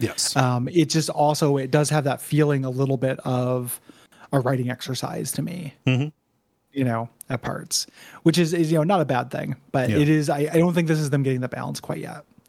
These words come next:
Speaker 2: Uh, like, the lore comedy balance,
Speaker 1: Yeah.
Speaker 2: lore hangout balance.
Speaker 1: Mm-hmm.
Speaker 2: They're on their way.
Speaker 1: Yeah.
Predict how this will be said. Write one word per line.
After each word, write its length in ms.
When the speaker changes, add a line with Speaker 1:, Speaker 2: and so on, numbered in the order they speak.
Speaker 2:
Uh, 340
like, 160
the 80
lore 260
comedy 320
balance, 720
Speaker 1:
Yeah. 160
Speaker 2:
lore 160
hangout 280
balance. 560
Speaker 1:
Mm-hmm. 200
Speaker 2:
They're 140
on 60
their 100
way. 220
Speaker 1:
Yeah. 240